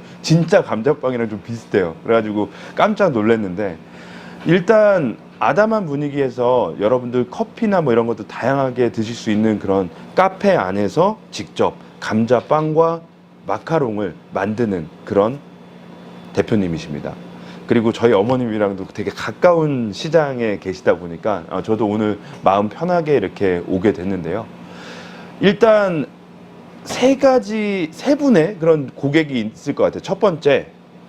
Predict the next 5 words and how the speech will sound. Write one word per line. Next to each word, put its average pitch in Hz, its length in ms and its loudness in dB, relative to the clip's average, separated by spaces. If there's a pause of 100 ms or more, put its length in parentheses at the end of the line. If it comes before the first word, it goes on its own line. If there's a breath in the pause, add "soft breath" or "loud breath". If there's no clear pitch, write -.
(220)
일단 143 320 4
인터넷으로 135 960 2
감자빵이나 156 1120 0
마카롱을 143 760 0
주문한다. 120 600 -2